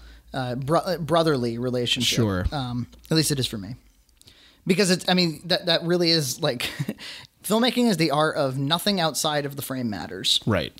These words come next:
Speaker 1: And they are the ones dictating what's in the frame at the end of the day.
Speaker 2: Yeah.
Speaker 1: So, yeah.
Speaker 2: Well, there's, I think there's an incredible amount of trust you
Speaker 1: Mm-hmm.
Speaker 2: have to give
Speaker 1: Exactly.
Speaker 2: to your D P. And I think a lot of amateur filmmakers are afraid to let go
Speaker 1: Yeah.
Speaker 2: and just trust someone,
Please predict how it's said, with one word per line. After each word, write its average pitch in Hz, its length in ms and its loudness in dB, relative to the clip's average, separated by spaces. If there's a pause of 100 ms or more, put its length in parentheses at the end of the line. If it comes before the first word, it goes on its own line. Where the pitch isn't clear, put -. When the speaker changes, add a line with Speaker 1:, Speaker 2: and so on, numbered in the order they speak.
Speaker 1:
And 165 280 2
they 156 300 0
are 170 140 2
the 165 100 0
ones 147 260 -2
dictating 131 500 -4
what's 120 180 -4
in 113 80 -2
the 107 80 -4
frame 110 320 -8
at 113 80 -8
the 135 80 -2
end 113 140 0
of 101 40 -2
the 104 60 -4
day. 80 300 -6
Speaker 2:
Yeah. 107 260 0 (160)
Speaker 1:
So, - 160 2
yeah. 127 200 0
Speaker 2:
Well, - 280 -4
there's, 165 160 6
I 170 80 2
think 254 140 6
there's 165 160 4
an 98 100 2
incredible 113 560 0
amount 87 240 2
of - 80 -6
trust - 680 -2
you 127 80 2
Speaker 1:
Mm-hmm. 139 100 6
Speaker 2:
have 135 120 2
to 143 100 2
give 127 360 -2
Speaker 1:
Exactly. 156 300 0
Speaker 2:
to 180 60 2
your - 80 -2
D 185 120 0
P. 185 140 0
And 143 100 2
I 127 60 2
think 131 160 0
a 123 60 -2
lot 104 240 0
of - 320 -4 (320)
amateur 107 360 -4
filmmakers 113 560 0
are 123 120 4
afraid 110 500 2
to - 80 -2
let 107 300 -2
go 98 400 0 (120)
Speaker 1:
Yeah. 117 280 2
Speaker 2:
and 139 100 4
just 160 160 0
trust - 260 0
someone, 95 540 0